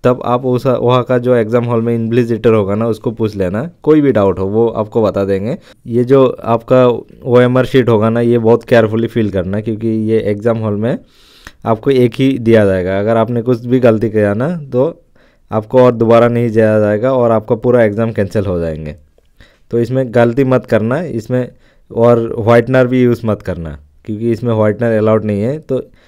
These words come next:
ये जो सारा बॉक्स है ना, बॉक्स बहुत केयरफुली फिल करना पड़ता है आपको। और जो रोल नंबर है, रोल नंबर तो और केयरफुली करना पड़ेगा। जैसे ये रोल नंबर है ना, इसका रोल नंबर देखिए थ्री ज़ीरो वन वन फ़ाइव वन वन ज़ीरो ज़ीरो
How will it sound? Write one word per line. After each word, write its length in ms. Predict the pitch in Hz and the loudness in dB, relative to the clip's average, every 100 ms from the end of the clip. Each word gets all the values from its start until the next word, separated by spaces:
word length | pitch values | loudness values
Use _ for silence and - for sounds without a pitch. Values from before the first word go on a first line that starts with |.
| _ _ | _ _
ये 140 | 127 135 | 2 4
जो 160 | 143 | 2
सारा 340 | 139 135 135 131 | 2 2 4 4
बॉक्स 320 | 127 123 - | 4 4 2
है 80 | 113 | 0
ना, 140 | 120 | 0
बॉक्स 280 | 117 113 - | 0 -2 -4
बहुत 300 | 117 123 143 | 0 0 0
केयरफुली 420 | - 131 113 123 120 | 2 2 4 0 -2
फिल 200 | 120 104 | -2 -2
करना 260 | 101 98 | -4 -4
पड़ता 300 | 90 82 90 | -8 -8 -6
है 100 | 87 | -4
आपको। 360 | 82 - 82 78 _ _ 110 | -6 -8 -10 -10 _ _ -4
और 140 | 113 | 0
जो 100 | 120 | 2
रोल 220 | 120 123 | 4 4
नंबर 280 | 123 123 120 | 2 2 2
है, 120 | 123 | 2
रोल 160 | 113 113 | 2 0
नंबर 320 | 117 117 117 | 0 -2 -2
तो 180 | 127 120 | 0 0
और 220 | 120 127 | 2 2
केयरफुली 440 | - 120 107 110 | 2 2 2 0
करना 220 | 101 92 90 | 0 -2 -2
पड़ेगा। 280 | 90 90 | -2 -2
जैसे 280 | 101 110 123 | -2 -2 0
ये 160 | 123 123 | 2 2
रोल 180 | 117 113 | 2 2
नंबर 260 | 117 113 | 2 2
है 100 | 104 | 2
ना, 160 | 101 139 - - _ _ - _ - | 0 -4 -8 -20 _ _ -20 _ -4
इसका 260 | 127 - | -2 2
रोल 180 | 139 127 | 4 4
नंबर 200 | 127 127 | 2 2
देखिए 380 | 113 107 120 135 | 2 2 2 0
थ्री 360 | 135 131 131 127 | 0 0 2 2
ज़ीरो 400 | 123 127 135 139 | 2 4 4 4
वन 440 | 120 117 123 131 | 2 2 0 -2
वन 400 | 120 117 123 143 - _ _ _ _ | 0 0 0 -4 -10 _ _ _ _
फ़ाइव 260 | 120 120 127 | 2 4 2
वन 280 | 120 120 120 | 2 2 0
वन 280 | 120 131 | -2 -2
ज़ीरो 280 | 117 113 117 | -2 2 2
ज़ीरो 640 | 113 117 123 123 120 - | 2 2 4 4 0 -8